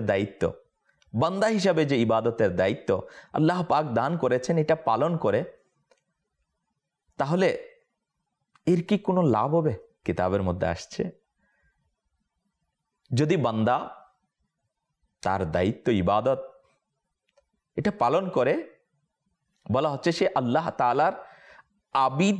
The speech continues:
বান্দাদের অন্তর্ভুক্ত হয়ে যায়। আল্লাহ তাআলা তার ইবাদতকারী আবিদ বান্দাদের প্রশংসা করেন। যে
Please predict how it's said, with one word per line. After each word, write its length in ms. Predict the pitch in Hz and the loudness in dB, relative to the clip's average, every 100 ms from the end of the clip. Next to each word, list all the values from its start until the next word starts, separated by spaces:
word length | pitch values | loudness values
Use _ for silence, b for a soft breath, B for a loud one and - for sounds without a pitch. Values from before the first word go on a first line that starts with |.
| 143 | -2
বান্দাদের 560 | 110 123 123 120 151 - | -2 0 0 2 2 0
অন্তর্ভুক্ত 500 | 120 107 107 123 - | -2 -2 0 0 0
হয়ে 240 | 120 82 | 0 0
যায়। 200 | - - - - | -4 -12 -16 -6
আল্লাহ 300 | 139 147 180 | 0 0 0
তাআলা 380 | 180 131 123 156 214 - | 0 0 2 2 0 -2
তার 180 | 139 156 - | -2 -2 0
ইবাদতকারী 760 | 117 120 139 190 208 - 202 247 403 - _ _ - - | 2 2 2 0 -2 0 0 0 -4 -10 _ _ -20 -4
আবিদ 320 | 147 156 220 135 | -2 0 0 0
বান্দাদের 460 | 135 139 131 160 254 - | 0 0 0 2 0 0
প্রশংসা 460 | 143 - 240 240 202 | -4 0 0 0 0
করেন। 280 | 143 98 76 - _ _ _ _ _ _ _ 240 254 240 _ _ 247 262 240 _ _ _ _ _ _ - | 0 0 -2 -12 _ _ _ _ _ _ _ _ _ _ _ _ _ _ _ _ _ _ _ _ _ -2
যে 320 | 123 120 175 | 0 2 2